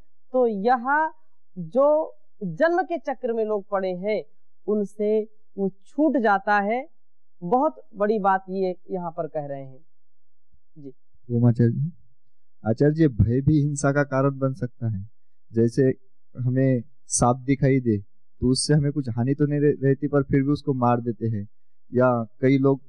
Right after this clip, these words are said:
Speaker 2: ऐसे रहते हैं, उनको डॉक्टर कहते हैं कि आपको मछली खानी पड़ेगी, इससे आपके अंदर का जो बीमारियां दूर होंगी, आपको अंडे खाने पड़ेंगे, इसलिए आपके अंदर का प्रोटीन बढ़ेगा।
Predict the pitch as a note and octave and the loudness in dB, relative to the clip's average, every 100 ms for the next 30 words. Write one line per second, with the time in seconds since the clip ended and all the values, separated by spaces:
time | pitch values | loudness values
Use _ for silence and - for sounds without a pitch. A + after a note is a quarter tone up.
0 | - B2 D3 C#3 C3+ C#3+ C#3+ C3+ C3 B2+ | -2 2 4 4 2 2 2 2 -2 0
1 | A#2+ - C3 C3 B2+ C3+ B2+ B2+ - B2+ | 0 -2 -4 -2 0 0 2 0 -2 -4
2 | A#2+ - C3 C3+ B2 C3 B2 B2+ B2 B2+ | -4 -2 -4 0 -2 -2 0 2 2 0
3 | B2+ - - A#2+ - B2 - B2 B2 B2 | -4 -6 -6 -4 0 0 2 -2 0 0
4 | B2 B2 A#2+ A#2+ A2+ G#2+ A2 A#2+ B2 B2+ | 0 0 4 2 2 -2 0 2 4 4
5 | B2 B2 B2 B2 B2 A#2 A#2 B2 C3 B2+ | 4 4 2 2 2 4 2 2 4 2
6 | B2+ C3 A#2+ B2+ B2+ B2+ B2+ B2 A#2+ - | 2 0 2 2 4 2 2 0 0 0
7 | A#2+ B2+ B2 A#2 B2 A#2+ - A#2+ C#3 B2+ | 0 0 -2 2 0 0 2 2 0 0
8 | A#2+ A2+ B2 | 0 0 -4